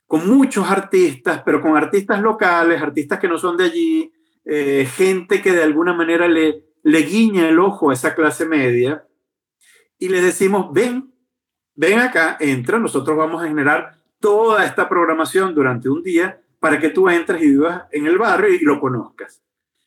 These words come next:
Esa experiencia ha sido muy linda porque, además de que mucha gente conocía y entraba por primera vez a un barrio,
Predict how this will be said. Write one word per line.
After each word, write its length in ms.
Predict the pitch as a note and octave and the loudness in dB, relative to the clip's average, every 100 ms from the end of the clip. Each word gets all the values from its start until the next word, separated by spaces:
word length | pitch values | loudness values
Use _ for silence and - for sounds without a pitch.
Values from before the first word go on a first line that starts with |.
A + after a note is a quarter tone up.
| _ _ _ | _ _ _
Esa 220 | G#4 D#4+ | -4 -2
experiencia 400 | C4+ A3 G#3 G3 | 0 2 0 0
ha 40 | A3+ | 0
sido 380 | G#3 G#3 G#3+ | 2 2 2
muy 240 | F3+ F3+ F#3 | 0 0 0
linda 400 | F#3 D#3 D#3 G3 | 2 0 0 0
porque, 640 | D#3 B2+ C3+ B2+ B2 C3 _ _ _ _ _ _ _ _ _ - | -2 0 0 2 0 -4 _ _ _ _ _ _ _ _ _ -6
además 420 | C#3+ C#3+ D3+ F#3+ | -2 0 2 2
de 100 | A#3 | 0
que 100 | F#3 | 0
mucha 320 | D#3 E3+ G3 | 0 -2 -2
gente 680 | E3 F#3 F3+ E3+ F#3 - - - _ | -4 -4 -4 -2 0 0 -4 -20 _
conocía 880 | - D3+ D#3 F3+ - - A#3+ F3 D#3 | -4 0 2 0 0 -4 0 2 2
y 100 | D#3 | 2
entraba 460 | C#3 C3 E3 F3+ F3+ | 0 0 2 2 2
por 200 | E3 C3 | -2 0
primera 440 | C#3 C#3 C3+ C#3+ | -2 0 2 2
vez 400 | C#3+ D3+ D#3+ - _ | 2 0 -2 -18 _
a 140 | B2 A#2 | -6 -2
un 220 | B2 D#3+ | -2 -2
barrio, 600 | C#3+ F#2+ - G#2+ F#3 B3+ | -4 -4 -6 -4 -4 -6